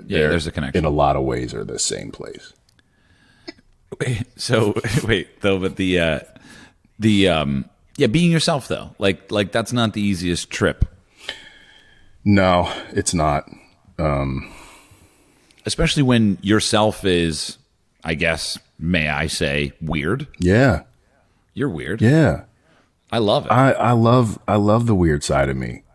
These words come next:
Speaker 2: And I love that I'm with someone that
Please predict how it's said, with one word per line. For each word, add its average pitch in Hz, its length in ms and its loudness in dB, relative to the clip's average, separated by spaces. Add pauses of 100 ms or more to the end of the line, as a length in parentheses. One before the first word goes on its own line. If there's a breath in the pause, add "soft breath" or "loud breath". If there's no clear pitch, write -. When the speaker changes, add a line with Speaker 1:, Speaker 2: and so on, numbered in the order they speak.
(720)
Speaker 2:
And 90 260 2 (120)
I 87 140 2
love 87 360 2
that 85 280 0
I'm 80 520 0
with 82 640 -2
someone 73 680 -2
that 71 320 -6